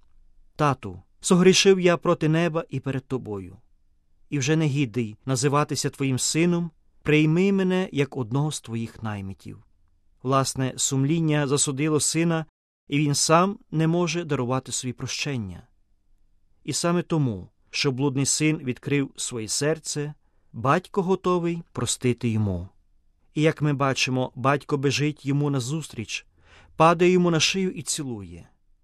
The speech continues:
Не раз цей старий батько по дорозі, дивлячись далечінь, виглядав свого сина загубленого. А скільки ночей виплакала нишком від усіх скорботна мати його,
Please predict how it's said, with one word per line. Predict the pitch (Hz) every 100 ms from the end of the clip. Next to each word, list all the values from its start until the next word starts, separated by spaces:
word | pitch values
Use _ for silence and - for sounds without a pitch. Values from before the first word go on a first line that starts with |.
| _ -
Не | 151 160
раз | 160 139 - - -
цей | - 147
старий | 127 - 143 147
батько | 123 151 165 - 143
по | 143
дорозі, | 131 135 180 139 135 110 - -
дивлячись | 143 196 185 180 151
далечінь, | 165 160 - 190 190 180 -
виглядав | 156 147 156 165 175 -
свого | - 147 147
сина | - 135 131
загубленого. | 117 107 104 98 98 90 87 101 _ _ _ _ _ _ -
А | 160
скільки | - 202 -
ночей | 165 156 - 135 107 - _ -
виплакала | 123 156 170 165 156 151 147 -
нишком | 123 147 185 - 165 170 165
від | 139 -
усіх | 135 - 135 -
скорботна | - - 131 147 - 135
мати | 123 110 - 104
його, | 98 87 87